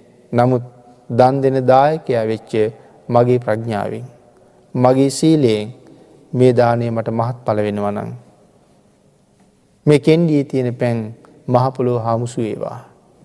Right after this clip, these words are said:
නැවත වතාවක් කෙන්ඩිය මහ පොළොවට හැරෙව්වා. සඳහන් කරනවා රත්තරන් කෙන්ඩියේ තියෙන රිදීවන් ජලය ඒ සැනින්ම මහ පොළොව සිපගත්ත කියලා. ඒ කියන්නේ දායකයාගේ ප්‍රඥාවෙන්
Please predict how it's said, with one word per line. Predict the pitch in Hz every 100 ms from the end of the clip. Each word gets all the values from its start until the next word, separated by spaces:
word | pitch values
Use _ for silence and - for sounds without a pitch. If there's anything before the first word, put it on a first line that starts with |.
| _ _ _
නැවත | 147 160 202
වතාවක් | 202 156 127 143 175
කෙන්ඩිය | - 127 113 117 190 - - _ - _
මහ | 117 117
පොළොවට | 120 113 113
හැරෙව්වා. | 113 110 - - 131 - _ _ _
සඳහන් | - 117 110 104
කරනවා | 117 110 107 107 110 - _ _ _ -
රත්තරන් | 127 123 - 139 139
කෙන්ඩියේ | 135 123 123 113 110
තියෙන | 117 110 104 120 _ _ _ -
රිදීවන් | 127 127 143 135 117
ජලය | 113 110 117 131 - _ _ _ _ _ _ _ -
ඒ | 120
සැනින්ම | - 120 135 147 139
මහ | 120 110
පොළොව | 117 117 117
සිපගත්ත | 117 120 113 - -
කියලා. | 120 - - - _ _ _ _ _ _ _ _
ඒ | 139
කියන්නේ | 123 127 117 110
දායකයාගේ | 120 131 147 143 117 107
ප්‍රඥාවෙන් | 104 101 101 113 107 113 135